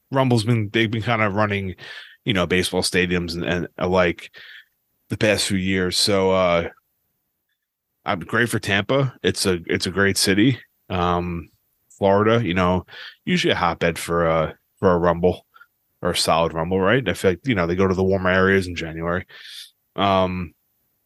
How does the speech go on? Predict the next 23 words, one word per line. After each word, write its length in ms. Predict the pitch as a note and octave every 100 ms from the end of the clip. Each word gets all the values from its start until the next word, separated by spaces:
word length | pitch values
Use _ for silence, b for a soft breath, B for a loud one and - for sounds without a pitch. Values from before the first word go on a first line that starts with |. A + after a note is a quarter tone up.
| _ _ _ _ _ _
but 100 | -
yeah, 60 | D#3
we'll 160 | A#2 A2
see, 200 | - B2+
man. 300 | G#2 F#2+ - _
Um, 500 | F#2+ F#2+ F#2+ F#2 F2+ _ _ b b b _ _ _ _ _
hey, 220 | A#2 B2 - _
good 140 | - G#2+
for 100 | A2+
Tampa. 380 | G#2+ G#2+ C#3+ C3+
Hopefully, 680 | - G#2+ G2 - A2 G#2+
uh, 220 | G2+ G#2 G2+
they 100 | G#2+
get 120 | A2
a 60 |
good 140 | A2 G#2+
winner 180 | A#2 G#2+
down 180 | D#2+ D2
there, 160 | E2 - _ _ _
um, 560 | F2+ E2+ F2 E2+ E2 - _ -
for 80 | F2+
both 340 | F#2 F#2+ -
Rumbles. 600 | G2+ D#2+ - - - G#2